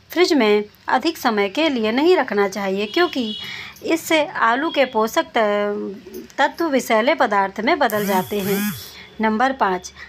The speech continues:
अगर आप ग्लोइंग स्किन पाना चाहते हैं तो मसूर की दाल को बारीक पीस लें और उसमें एक चम्मच खट्टा दही और आधा चम्मच शहद मिक्स कर लें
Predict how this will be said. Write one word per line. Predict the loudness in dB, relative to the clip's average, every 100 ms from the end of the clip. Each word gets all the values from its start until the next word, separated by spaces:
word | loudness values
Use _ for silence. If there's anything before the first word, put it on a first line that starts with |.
| -4
अगर | -2 0 0
आप | 2 2 2 -6 _ _
ग्लोइंग | 2 4 4 2
स्किन | -2 0 0 2
पाना | 2 2 0
चाहते | 0 -2 2
हैं | 2 2
तो | 2
मसूर | 2 2 2 0
की | 0 0
दाल | 2 2
को | 0 2
बारीक | 2 2 -2 -8 -18 -20 -20 -20 -20 _ -2
पीस | -2 0
लें | 0 0
और | 2 2 2 0 _ _ _
उसमें | -6 0 0
एक | 2 0 0
चम्मच | -2 0 0
खट्टा | -2 -6 0 2
दही | 2 -2 -2
और | 0 2
आधा | 2 2 0
चम्मच | 0 0 0 -2
शहद | -2 0 0
मिक्स | 0 -4 -6
कर | -4 -2
लें | -2 -4